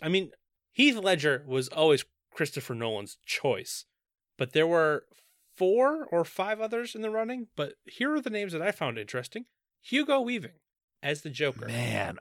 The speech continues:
Speaker 2: okay.
Speaker 1: Sam Rockwell as the Joker.
Speaker 2: That's more interesting than anything.
Speaker 1: Willem Dafoe.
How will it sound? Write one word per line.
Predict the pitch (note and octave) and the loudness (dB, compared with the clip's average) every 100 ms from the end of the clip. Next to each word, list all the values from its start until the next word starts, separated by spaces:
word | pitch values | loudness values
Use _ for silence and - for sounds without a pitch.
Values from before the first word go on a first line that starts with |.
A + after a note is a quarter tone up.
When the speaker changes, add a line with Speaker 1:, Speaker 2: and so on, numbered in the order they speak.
| D3+ | 0
Speaker 2:
okay. | D3+ C3 C3+ B2 _ _ _ _ | 4 4 4 2 _ _ _ _
Speaker 1:
Sam | - - - F3 B3+ B3+ - | -6 -4 -2 -2 -4 -6 -2
Rockwell | B2 D#3+ F#3 B2+ G#2 G2 - _ _ _ | 0 2 0 -2 -2 -4 -12 _ _ _
as | B2+ A#2 | -6 -6
the | A#2+ | -8
Joker. | G#2+ F#2 - A#2 - _ _ _ _ - | -8 -8 -8 -10 -10 _ _ _ _ 8
Speaker 2:
That's | C#3+ G3+ - | 10 10 6
more | E3 D3+ C3+ | 6 6 6
interesting | C#3 B2+ A#2 - G#2 | 4 0 -2 -4 -4
than | A2+ | -4
anything. | A#2 - D#2 C2+ _ _ - | -4 -6 -14 -18 _ _ -6
Speaker 1:
Willem | B2 D#3+ A3+ B3+ A#3 | -2 0 -2 -4 -4
Dafoe. | - B2 - C#3 G#2+ - | -6 -8 -2 -2 -2 -8